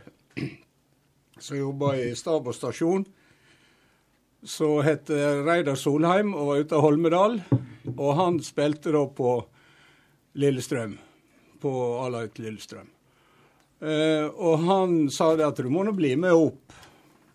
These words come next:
Ja, ja, så jeg, det kan jo være med opp. Og så fikk jeg jo da, eh, lov å være med og trene,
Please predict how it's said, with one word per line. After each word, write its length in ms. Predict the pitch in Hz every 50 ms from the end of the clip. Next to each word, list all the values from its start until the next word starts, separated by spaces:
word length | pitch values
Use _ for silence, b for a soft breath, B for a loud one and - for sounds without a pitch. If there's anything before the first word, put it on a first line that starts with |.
| b b -
Ja, 160 | 101 92 90 - 120 131 123 123
ja, 160 | 110 87 87 101
så 180 | 101 - - 110
jeg, 140 | 104 101 110 - -
det 80 | 110
kan 160 | - 110 127 139
jo 80 | 156
være 160 | 147 127 127 123
med 220 | 123 143 180 175
opp. 220 | 151 - - - 139
Og 100 | 135 127
så 160 | - 170 156
fikk 240 | 156 190 185 - -
jeg 140 | 170 170
jo 160 | 165 160 165 160
da, 140 | 156 170 180 175 170 160 143 139 135 131 b b b b b b b b b b b b b b b b b _ -
eh, 320 | 143 143 143 147 139 139 143
lov 240 | 147 170 185 170 160
å 40 | 143
være 160 | 139 147 160
med 140 | 170 170 165
og 60 | 156
trene, 380 | - 147 139 156 175 202 226